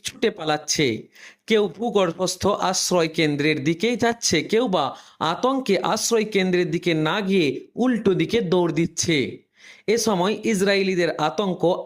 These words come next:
আরও বাড়িয়ে দিচ্ছে ভয়ঙ্কর শব্দের সাইরেন।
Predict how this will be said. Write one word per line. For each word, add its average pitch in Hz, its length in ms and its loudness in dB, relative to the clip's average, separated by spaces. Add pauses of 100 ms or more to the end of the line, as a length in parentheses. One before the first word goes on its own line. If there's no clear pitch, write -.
(140)
আরও 190 220 0
বাড়িয়ে 190 400 0
দিচ্ছে 147 360 -4 (100)
ভয়ঙ্কর 190 640 0
শব্দের 156 540 -2
সাইরেন। 156 480 0